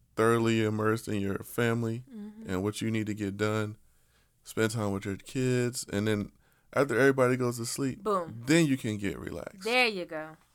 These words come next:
Speaker 1: Um, and that's kinda what I'm trying to work towards.
Speaker 2: Yeah.
Speaker 1: And she knows that.
Speaker 2: Yeah.
Speaker 1: But she just felt like rolling me under the bus first
Speaker 2: No, you,
Speaker 1: to
Speaker 2: you
Speaker 1: show
Speaker 2: were
Speaker 1: the world.
Speaker 2: No, let's tell the truth, 'cause you, you over there was giggling up.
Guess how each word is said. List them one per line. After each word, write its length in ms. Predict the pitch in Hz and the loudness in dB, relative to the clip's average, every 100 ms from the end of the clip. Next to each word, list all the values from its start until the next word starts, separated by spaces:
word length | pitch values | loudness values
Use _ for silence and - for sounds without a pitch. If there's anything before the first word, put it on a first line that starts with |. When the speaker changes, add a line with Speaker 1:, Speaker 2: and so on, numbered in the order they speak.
| - | -14
Speaker 1:
Um, 240 | 107 101 104 | -10 -6 0
and 120 | 117 | 6
that's 160 | 135 - | 6 4
kinda 240 | 123 113 | 2 6
what 120 | 107 | 6
I'm 100 | 117 | 6
trying 220 | 113 110 104 | 4 2 4
to 80 | |
work 260 | 87 80 104 | 6 4 2
towards. 500 | - 98 - - 196 | 2 2 2 -6 -10
Speaker 2:
Yeah. 140 | 165 - - _ _ _ _ _ _ | -12 -16 -20 _ _ _ _ _ _
Speaker 1:
And 100 | 117 | -6
she 180 | - 127 | -2 0
knows 300 | 117 98 98 | 4 4 2
that. 240 | 98 98 - _ _ | 0 0 -2 _ _
Speaker 2:
Yeah. 240 | 302 311 311 | -6 -6 -6
Speaker 1:
But 120 | - 104 | -6 -2
she 140 | 117 | 0
just 200 | 110 107 | 0 -2
felt 240 | - 110 | 0 2
like 220 | 101 98 95 | 4 2 0
rolling 480 | 95 98 110 117 113 | 4 8 8 8 6
me 120 | 113 | 4
under 220 | 110 110 | 4 4
the 120 | 104 | 2
bus 280 | 104 107 107 | 4 2 2
first 440 | - 104 101 - - _ - | -2 -2 -2 -8 -20 _ -6
Speaker 2:
No, 320 | 277 339 339 | -4 -2 -4
you, 260 | 269 262 294 | -6 -6 0
Speaker 1:
to 60 | 117 | 2
Speaker 2:
you 60 | |
Speaker 1:
show 240 | 175 120 120 | 4 8 8
Speaker 2:
were 40 | |
Speaker 1:
the 120 | 117 | 8
world. 560 | 113 117 110 107 101 - _ _ - - | 8 8 10 8 4 -2 _ _ -20 -6
Speaker 2:
No, 160 | 226 226 | 0 0
let's 200 | 240 269 | 0 4
tell 160 | 240 | 4
the 100 | 285 | 4
truth, 300 | - 269 294 - | -2 -4 -6 -4
'cause 360 | 233 220 - - _ - - - 214 | -4 -4 -10 -20 _ -20 -16 -14 -8
you, 260 | 247 277 196 | -6 -8 -10
you 200 | 226 262 | -4 0
over 120 | 285 | 2
there 380 | 285 262 254 254 | 4 4 4 2
was 200 | 220 202 196 - 185 220 | 0 -6 -10 -18 -12 -10
giggling 400 | 220 269 359 415 440 | -4 -4 4 4 8
up. 160 | 349 | 6